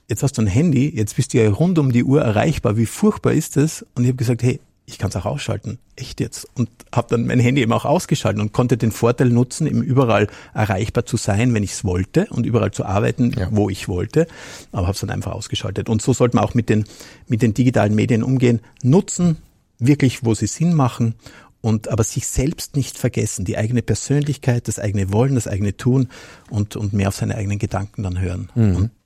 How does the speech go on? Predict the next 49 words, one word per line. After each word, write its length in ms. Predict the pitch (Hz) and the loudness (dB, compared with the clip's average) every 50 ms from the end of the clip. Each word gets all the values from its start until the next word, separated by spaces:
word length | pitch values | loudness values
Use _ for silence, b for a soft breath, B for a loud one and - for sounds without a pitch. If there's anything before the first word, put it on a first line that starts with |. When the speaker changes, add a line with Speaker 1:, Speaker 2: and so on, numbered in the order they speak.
| _ - | _ -4
Speaker 1:
dazu 240 | 107 98 - - | -4 -4 -2 0
nehme 160 | 110 107 104 107 | 0 0 0 -2
ich 80 | 101 | -4
die 140 | - - 107 | -4 -6 -4
digitalen 440 | 104 104 104 101 95 95 92 92 95 | -2 0 0 0 0 0 -2 -2 -2
Medien, 380 | 95 104 117 131 127 120 120 - _ _ _ _ | 0 0 2 2 2 0 -2 -6 _ _ _ _
dass 180 | - - 95 - | -6 -4 -4 -2
man 140 | - 90 90 | -4 -4 -2
das 240 | - 104 95 - | -2 -4 -4 -4
eben 280 | - - 101 92 98 95 - _ _ - | -6 -6 -6 -6 -6 -8 -12 _ _ -12
weitergibt 460 | 113 101 90 - - 95 101 90 90 | -8 -8 -8 -6 -6 -4 -2 -2 -2
Speaker 2:
Mhm. 60 | 104 | -2
Speaker 1:
an 80 | 107 101 | -4 -4
Menschen. 340 | 95 98 98 98 - - 123 - _ _ B B B B B | -6 -8 -10 -12 -14 -16 -16 -18 _ _ B B B B B
Speaker 2:
Peter, 220 | - 131 113 107 95 | 0 2 2 2 0
das 160 | 98 95 95 | 0 0 0
waren 160 | 117 131 127 | 0 2 0
ein 80 | 117 101 | 0 0
paar 180 | - 113 107 | -2 -2 0
wunderschöne 380 | 107 123 131 123 - - 120 107 | 2 2 0 0 0 0 -2 0
Schlusssätze 460 | - - 117 - - 123 - - 135 | 0 0 0 0 -2 -6 -6 -8 -8
von 200 | - - 135 131 | -4 -2 -2 -2
dir. 220 | 131 131 139 151 - B B B B B B _ | -2 -2 -4 -4 -6 B B B B B B _
Wo 240 | - 113 127 143 | -2 0 0 0
finden 300 | 131 - 151 151 156 156 | 2 2 2 2 2 2
wir 80 | 156 151 | 0 0
dich, 220 | 147 160 160 - | -2 -2 -2 0
wenn 120 | 135 127 123 | 2 2 4
wir 100 | 120 120 | 4 4
mehr 160 | 113 123 135 | 4 4 2
über 100 | 139 131 | 2 0
dich 140 | 131 - 123 | -4 -4 -4
wissen 240 | 131 135 - - 135 | -4 -4 -2 0 0
wollen? 180 | 131 139 160 - - _ B B B B | 0 0 -2 -4 -8 _ B B B B
Speaker 1:
Also 200 | B - 117 113 | B -2 -2 -2
ich 160 | 135 143 123 - | -2 -4 -2 0
bin 120 | - 135 | 2 2
im 100 | 139 135 | 2 2
Internet 420 | - 151 147 - 143 139 131 123 - | 0 0 0 2 2 2 2 2 0
unter 160 | 117 110 - | -2 -2 -2
Peter 300 | 113 - - 117 - 104 | -2 -2 -2 0 0 -2
Stark 240 | - - 107 107 120 | -2 0 0 0 2
natürlich 380 | 127 123 - - 113 110 - | 0 0 0 0 -2 -2 -2
überall 340 | - 151 131 156 143 139 139 | -2 -2 0 0 0 -2 -2
vertreten. 500 | 131 - 139 - - 120 117 113 - 139 - - | -2 -4 -6 -4 -2 -2 0 0 -2 -4 -2 0
Speaker 2:
Mhm. 180 | 113 101 113 143 - _ _ _ _ - - - | 0 0 0 0 -2 _ _ _ _ -18 -10 -6
Speaker 1:
Und 100 | - 127 | -4 -2
unsere 240 | 110 117 117 - 110 | -2 -2 -2 -2 -2
Plattform, 760 | 104 - - 120 110 - - - - - 131 123 123 123 131 | -2 0 2 0 2 0 -2 -6 -2 0 2 2 2 2 0